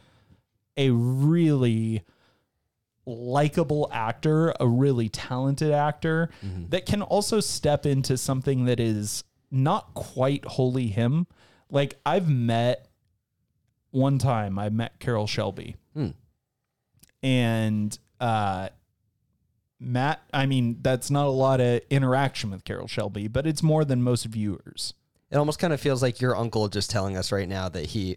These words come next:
Speaker 2: met the sitting president.
Speaker 1: A little bit.
Speaker 2: <laughs>
Speaker 1: Like, th-, like, I, I have,
Speaker 2: Like,
Speaker 1: like,
Speaker 2: forty-five minutes into the movie, "Oh, I met Matt Damon's character
Speaker 1: Yeah,
Speaker 2: right
Speaker 1: I
Speaker 2: away."
Speaker 1: did.
Speaker 2: Yeah.
Speaker 1: Yeah.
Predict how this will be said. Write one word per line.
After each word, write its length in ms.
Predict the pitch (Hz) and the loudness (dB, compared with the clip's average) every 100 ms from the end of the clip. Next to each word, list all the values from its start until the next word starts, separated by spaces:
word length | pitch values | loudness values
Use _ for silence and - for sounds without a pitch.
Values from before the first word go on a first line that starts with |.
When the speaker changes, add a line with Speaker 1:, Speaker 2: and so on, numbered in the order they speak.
| - | -6
Speaker 2:
met 380 | 101 92 87 - - - _ _ _ - | -6 -4 -6 -10 -18 -20 _ _ _ -6
the 60 | |
sitting 280 | - 107 90 | -2 -4 -4
president. 540 | - 90 - 73 - - - _ - - | -6 -6 -8 -12 -12 -16 -20 _ -10 -2
Speaker 1:
A 60 | |
little 300 | 196 214 202 | 2 2 2
bit. 300 | 156 135 117 | 2 0 -2
Speaker 2:
<laughs> 40 | - | 0
Speaker 1:
Like, 300 | 160 156 - | 0 0 0
th-, 240 | 180 180 | 0 2
like, 280 | 175 175 - | 2 -2 -2
I, 180 | 160 175 - | -2 -2 0
I 140 | 180 | 2
have, 120 | 185 | 2
Speaker 2:
Like, 200 | 160 - | 0 0
Speaker 1:
like, 80 | 151 | 0
Speaker 2:
forty-five 400 | 151 143 147 127 | 2 2 0 0
minutes 280 | 123 117 - | 0 0 0
into 140 | 123 | 0
the 180 | 107 104 | 0 0
movie, 440 | 101 101 92 87 - | 2 0 0 -2 0
"Oh, 120 | 107 | 0
I 160 | 98 104 | 0 0
met 380 | 98 98 95 98 | -2 -2 -2 -4
Matt 200 | 90 85 | -6 -6
Damon's 300 | 85 76 - | -8 -8 -6
character 340 | 85 76 - | -6 -4 0
Speaker 1:
Yeah, 140 | 247 202 | 0 2
Speaker 2:
right 120 | 151 | 0
Speaker 1:
I 20 | |
Speaker 2:
away." 80 | 160 | 2
Speaker 1:
did. 360 | 254 180 131 131 | 2 2 2 2
Speaker 2:
Yeah. 400 | 175 156 120 | 2 0 0
Speaker 1:
Yeah. 60 | 117 | -2